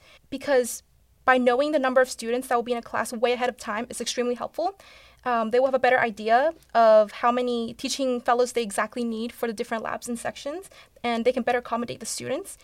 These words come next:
And if any changes happen, there's a cushion period to adapt to those changes. And I quote Jahanan saying that before this new previous term course registration happened, the earliest sem-, this past semester, the teaching team was usually assembled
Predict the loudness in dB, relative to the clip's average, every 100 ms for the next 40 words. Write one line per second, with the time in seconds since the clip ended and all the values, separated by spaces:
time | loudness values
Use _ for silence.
0 | -20 -20 -6 0 2 2 -2 -2 -2 -2
1 | -4 -6 -4 -4 -6 _ _ 4 4 4
2 | -12 -12 -8 -8 -8 -8 -6 -8 -4 -4
3 | -2 -2 -4 -4 -4 -6 -8 -4 -4 -6
4 | -20 -20 -20 -20 -6 0 0 0 2 2
5 | 2 -4 -2 -4 -6 -8 -6 -4 -4 -6
6 | 2 4 4 0 _ _ _ _ -6 -4
7 | 2 4 4 0 -6 -8 -8 -10 -8 -8
8 | -10 -16 -6 -4 -2 -4 -6 -4 -6 -8
9 | -6 -6 -6 -8 -6 -4 -6 -10 -20 -20
10 | -12 -2 4 4 4 0 -6 -10 -2 -2
11 | -2 -4 0 0 0 -8 -8 -6 -6 -6
12 | -8 -6 -6 -6 -6 -4 -4 -4 -6 -8
13 | -6 -6 -2 -4